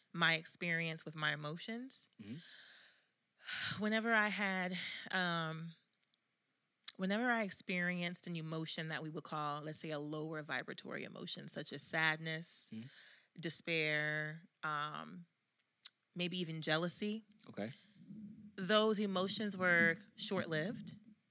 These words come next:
Speaker 1: and it was like there was an immediate purpose for it of some sort.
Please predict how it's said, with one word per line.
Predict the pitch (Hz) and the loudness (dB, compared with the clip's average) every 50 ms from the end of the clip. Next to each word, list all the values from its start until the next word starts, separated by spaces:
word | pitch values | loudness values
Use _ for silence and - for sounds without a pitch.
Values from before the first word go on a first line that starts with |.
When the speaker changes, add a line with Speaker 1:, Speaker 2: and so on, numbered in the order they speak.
| _ _ _ - - - - - - 196 - - | _ _ _ -20 -20 -20 -20 -18 -14 -14 -6 -2
Speaker 1:
and | - 185 185 185 180 175 175 175 170 170 170 175 208 - | 0 2 2 4 4 4 4 4 4 2 0 -2 -2 2
it | - 202 214 | 4 4 4
was | 202 202 190 170 | 4 4 2 2
like | 180 175 175 170 - | 2 0 0 0 0
there | 175 170 170 | 0 2 2
was | 175 175 160 | 2 0 0
an | 170 170 | -2 -4
immediate | 160 156 156 160 170 170 170 170 170 151 - - | -4 -4 -4 -2 -2 -2 -2 -2 -4 -6 -6 -8
purpose | - - 180 165 - - 151 - | -6 -2 -2 -2 -2 -2 -6 -6
for | - - 135 127 120 | -6 -6 -8 -8 -8
it | - | -6
of | - - | -6 -6
some | - - - - | -6 -2 0 0
sort. | - - - - - | 0 0 -2 -6 -10